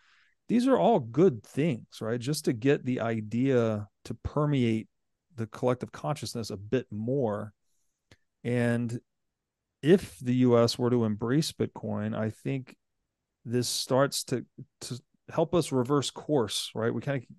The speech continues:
can get back to our foundational values as a constitutional republic that honors life, liberty, and property,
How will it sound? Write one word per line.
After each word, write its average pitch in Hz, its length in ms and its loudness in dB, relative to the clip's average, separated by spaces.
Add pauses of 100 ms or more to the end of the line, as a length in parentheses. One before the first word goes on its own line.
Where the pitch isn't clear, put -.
(100)
can 127 160 -8
get 127 220 -2
back 160 360 -2
to 156 140 -4
our 131 120 2
foundational 120 640 0
values 107 760 0 (880)
as 120 180 0
a 117 60 -2
constitutional 120 680 -4
republic 113 560 0
that 110 160 0
honors 113 380 0
life, 113 280 -2
liberty, 110 280 -4
and 101 120 -8
property, 107 640 -4